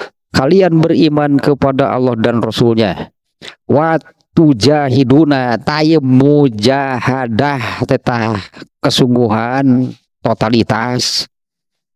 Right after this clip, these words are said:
Wa tujahiduna, kalian bersungguh-sungguh. Bi amwalikum wa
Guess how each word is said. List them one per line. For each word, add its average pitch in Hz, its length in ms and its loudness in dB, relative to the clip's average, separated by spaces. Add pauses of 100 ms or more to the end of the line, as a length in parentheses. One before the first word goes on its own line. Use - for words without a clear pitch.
(140)
Wa 107 80 -2
tujahiduna, 139 1040 2 (800)
kalian 135 400 2
bersungguh-sungguh. 123 1120 0 (720)
Bi 143 560 0
amwalikum 156 960 0 (100)
wa 127 240 -2